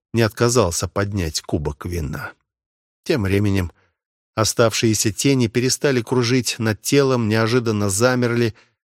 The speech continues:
завибрировали, словно струны на арфе, и разом исчезли, распавшись на крохотные светящиеся частицы. Они выполнили отданный им приказ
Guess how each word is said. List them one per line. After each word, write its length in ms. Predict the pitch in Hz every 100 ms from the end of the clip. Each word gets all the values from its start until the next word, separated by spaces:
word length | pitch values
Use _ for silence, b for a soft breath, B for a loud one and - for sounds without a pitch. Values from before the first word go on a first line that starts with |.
| -
завибрировали, 1080 | 110 123 143 139 127 143 143 139 135 135 127
словно 580 | - 113 139 127 127
струны 560 | 127 - - 139 131 120
на 240 | 120 123 -
арфе, 480 | 127 120 107 123 110 _ _ _ _ _ _ _ _ -
и 80 | 143
разом 420 | 110 113 123 131
исчезли, 580 | 135 - 117 113 113 104 _ _ _ _ _ -
распавшись 800 | 113 104 - 87 - 87 - _ _
на 140 | 120 113
крохотные 600 | - 92 - - 98 95
светящиеся 840 | - 104 - 80 - 80 80 85
частицы. 720 | - 104 - - 67 - - - _ _ _ _ _ -
Они 260 | 135 127
выполнили 840 | 110 110 143 - 85 78 80 78 82
отданный 600 | - 107 92 90 82 82 -
им 180 | 107 82
приказ 500 | - 95 - 113 -